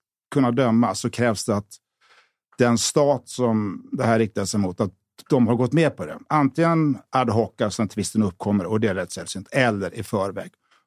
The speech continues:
Och just i folkmordskonventionen finns en sån bestämmelse, eh, att staterna f-, förbinder sig i förväg att acceptera domstolens jurisdiktion.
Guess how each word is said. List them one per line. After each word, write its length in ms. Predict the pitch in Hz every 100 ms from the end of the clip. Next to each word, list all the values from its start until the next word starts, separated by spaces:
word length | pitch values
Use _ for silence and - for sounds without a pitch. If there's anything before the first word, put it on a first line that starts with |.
| _
Och 160 | 131 139
just 260 | 139 -
i 80 | -
folkmordskonventionen 1000 | - 156 120 127 113 135 139 160 156 147
finns 360 | - 135 110
en 100 | 113
sån 220 | 101 113 110
bestämmelse, 640 | 104 147 143 90 - - - _ _ _ _ _
eh, 260 | 104 101 101 101 _ _ _
att 200 | 98 107
staterna 540 | - 131 104 - 110 98
f-, 420 | - _ _ - - -
förbinder 480 | - 135 135 123 107
sig 260 | - 98 92 -
i 100 | 117
förväg 580 | 104 135 110 113 117 90 _ _ -
att 200 | 92 90
acceptera 500 | 90 - - 104 95
domstolens 480 | 95 92 104 90 -
jurisdiktion. 500 | 92 - - - -